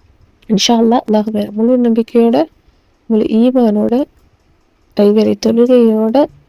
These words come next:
உங்களுடைய வாழ்க்கையை கொண்டு போங்க. கண்டிப்பா உங்க வாழ்க்கை நல்ல விதமா மாறுறதை உங்களால கண்கூட உணர முடியும், இன்ஷா அல்லாஹ். ஓதி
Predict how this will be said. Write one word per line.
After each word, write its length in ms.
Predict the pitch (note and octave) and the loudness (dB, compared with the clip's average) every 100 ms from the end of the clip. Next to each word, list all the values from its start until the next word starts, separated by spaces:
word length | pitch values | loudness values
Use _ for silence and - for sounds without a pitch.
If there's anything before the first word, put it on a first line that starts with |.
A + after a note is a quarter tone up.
| _ _ _ _ _ _ _ _ _ _ _ _ _ _ _ _ - | _ _ _ _ _ _ _ _ _ _ _ _ _ _ _ _ -18
உங்களுடைய 420 | G#3+ G#3+ G3+ G3+ | -6 -4 0 0
வாழ்க்கையை 380 | G3+ G#3+ A#3+ A3+ | 0 0 -2 -2
கொண்டு 320 | G#3+ G3+ G#3+ | -2 -2 0
போங்க. 360 | G#3+ G#3 A#3+ - | -2 0 -4 -4
கண்டிப்பா 380 | A3 G#3 G#3+ A#3+ | -4 -2 0 0
உங்க 160 | A#3 G#3 | 0 0
வாழ்க்கை 340 | G3 G#3 G3+ | -2 -2 -2
நல்ல 240 | G3 G3+ | -2 2
விதமா 300 | A3 G#3+ G#3+ A3 | 2 2 2 2
மாறுறதை 520 | G3+ G3+ - G#3 A3+ | 0 0 2 2 2
உங்களால 420 | A3 G3+ G3 G#3+ | 0 -2 -4 -6
கண்கூட 440 | A3+ A3+ A#3 B3 A#3+ | -6 -6 -2 0 2
உணர 380 | A3 G3+ G#3 G3 | 0 0 0 0
முடியும், 280 | F#3+ F#3 | -2 -6
இன்ஷா 220 | F#3+ - G#3 | -4 0 0
அல்லாஹ். 280 | G#3 G3+ _ _ _ _ _ _ _ _ | -2 -10 _ _ _ _ _ _ _ _
ஓதி 260 | B3+ C4 | 2 4